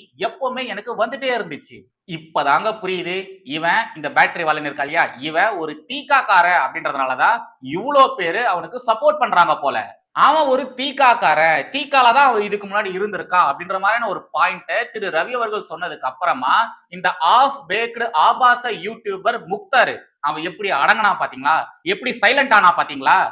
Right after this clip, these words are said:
நார்மலா இது மாதிரியான இன்டர்வியூஸ்ல நம்முடைய முக்தாரு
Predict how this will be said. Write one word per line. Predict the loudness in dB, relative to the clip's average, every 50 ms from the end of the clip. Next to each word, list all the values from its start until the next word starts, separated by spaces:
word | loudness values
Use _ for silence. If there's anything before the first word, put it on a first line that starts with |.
| -8 _
நார்மலா | -6 0 2 2 2 4 2 2 2 2 2
இது | 0 -2 0
மாதிரியான | 2 2 4 4 2 2
இன்டர்வியூஸ்ல | -2 -6 -4 -4 -4 -2 -2 -6 -6 -8 -4 -6 -4
நம்முடைய | -4 -4 -8 -6 -10 -10 -10
முக்தாரு | -10 -12 -14 -10 _ 0 2 2 2 -2